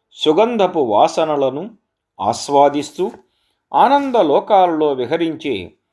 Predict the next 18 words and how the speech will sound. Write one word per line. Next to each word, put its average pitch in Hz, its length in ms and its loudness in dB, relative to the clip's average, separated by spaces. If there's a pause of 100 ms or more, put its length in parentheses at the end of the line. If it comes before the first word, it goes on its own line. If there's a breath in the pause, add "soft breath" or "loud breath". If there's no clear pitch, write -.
(260)
గొప్ప 151 380 0
భాగ్యాన్ని 143 840 0 (600)
ఆ 131 160 4
తల్లి 165 420 -2 (520)
తన 131 180 -2
భక్తులైన 170 680 -2
వారికి 113 480 -2 (640)
మరియు 120 400 0 (540)
అమ్మ 233 200 -2 (480)
శ్రీ 143 280 -2
కాళీమాత 180 680 0 (160)
అవతార 170 500 0
మర్మాలను 127 680 0 (520)
అర్థం 175 420 0
చేసుకోగలిగే 139 960 -2 (480)
శక్తిని 151 640 -4 (640)
ఆత్మజ్ఞానులకు 175 1080 0
మాత్రమే 120 680 -2